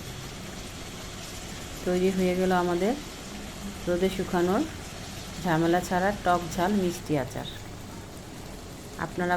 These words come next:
বাসায় ট্রাই করে দেখবেন। আমাদের পেজের সাথেই থাকবেন, ফলো, লাইক, কমেন্ট করবেন। সবাইকে ধন্যবাদ আমাদের সাথে থাকার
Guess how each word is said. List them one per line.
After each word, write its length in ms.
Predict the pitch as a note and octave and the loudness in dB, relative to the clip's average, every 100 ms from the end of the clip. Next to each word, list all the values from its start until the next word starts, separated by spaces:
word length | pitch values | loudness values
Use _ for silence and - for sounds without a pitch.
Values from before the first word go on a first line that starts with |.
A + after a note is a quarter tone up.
| E3+ | 4
বাসায় 320 | E3+ F#3+ G#3 G#3+ | 2 2 0 2
ট্রাই 180 | D#3 D3+ D3 | 2 2 2
করে 140 | C3+ B2 | -2 0
দেখবেন। 300 | A#2 - - - - - - - - - - - - - - - - - - - - - D#3+ | -4 -6 -8 -8 -8 -10 -10 -12 -12 -12 -12 -12 -12 -12 -12 -12 -12 -12 -12 -12 -12 -6 -2
আমাদের 280 | F3 F3+ F#3 F#3 | 0 2 2 2
পেজের 320 | F3+ F#3 F#3 | 2 2 0
সাথেই 300 | F3+ D#3+ D3 D3 | 0 0 2 2
থাকবেন, 320 | C#3 G#2 - - - - - - - - - - | -2 -2 -6 -6 -8 -10 -10 -10 -10 -10 -10 -8
ফলো, 300 | F3 E3+ E3+ E3+ | 0 0 2 4
লাইক, 180 | E3+ F3 - | 4 2 2
কমেন্ট 280 | D#3+ D#3 D3 C#3+ | 2 4 4 2
করবেন। 300 | C3 C3+ C#3 D3 - - - - - - - - - - - - - - - - - - | -2 -2 -4 -6 -10 -12 -12 -10 -10 -12 -12 -12 -12 -12 -12 -12 -12 -12 -12 -10 -10 -2
সবাইকে 400 | F3 F3 F3 F#3+ F3+ | 2 2 2 0 0
ধন্যবাদ 440 | E3 E3 F3 G3 B3+ - - - - D#3 | 2 2 4 2 2 -4 -12 -12 -8 -2
আমাদের 280 | D#3 D#3 D#3+ | 2 2 0
সাথে 200 | - D#3+ E3+ | -4 -4 -2
থাকার 260 | D#3+ C#3+ | -2 -2